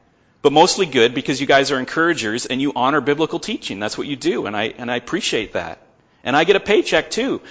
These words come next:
But those Sunday school teachers may not hear any of those comments, and they don't get a paycheck. Right? But they are teaching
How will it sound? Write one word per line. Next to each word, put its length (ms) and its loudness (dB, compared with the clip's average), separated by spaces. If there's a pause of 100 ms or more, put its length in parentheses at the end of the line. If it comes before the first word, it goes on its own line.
(140)
But 140 0
those 160 4
Sunday 260 0
school 220 2
teachers 420 -2
may 200 -2
not 240 -4
hear 260 -2
any 100 -6
of 80 -10
those 140 -8
comments, 560 -12 (180)
and 140 -8
they 160 0
don't 180 -4
get 100 -10
a 60 -6
paycheck. 540 -14 (1400)
Right? 300 -6
But 180 -2
they 200 -2
are 100 0
teaching 720 -12